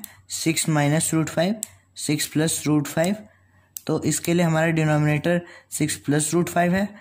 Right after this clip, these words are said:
और प्लस है, तो हमें इसको मल्टीप्लाई करना है सिक्स माइनस रूट फ़ाइव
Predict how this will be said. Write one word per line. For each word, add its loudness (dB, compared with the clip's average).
और 0
प्लस 0
है, 0
तो -4
हमें 2
इसको -2
मल्टीप्लाई 2
करना 0
है 0
सिक्स -4
माइनस 2
रूट 0
फ़ाइव 0